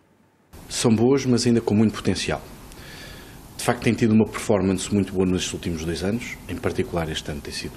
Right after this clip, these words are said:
espetacular, em termos de exportação de bens. O, o Cristiano Ronaldo, não tínhamos nenhuma dúvida, é a presença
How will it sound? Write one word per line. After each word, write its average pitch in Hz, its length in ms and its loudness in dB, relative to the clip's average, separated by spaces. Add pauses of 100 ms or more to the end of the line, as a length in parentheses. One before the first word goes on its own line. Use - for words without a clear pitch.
(340)
espetacular, - 680 -8 (100)
em 80 60 -10
termos 80 240 -8
de - 80 -4
exportação - 460 -8
de 73 80 -12
bens. 82 520 -6 (240)
O, 131 340 -4
o 123 60 -4
Cristiano - 320 0
Ronaldo, 131 400 2 (500)
não 120 240 4
tínhamos 113 280 0
nenhuma 110 220 2
dúvida, 120 460 0 (480)
é 95 500 -2 (500)
a - 60 -8
presença 123 540 0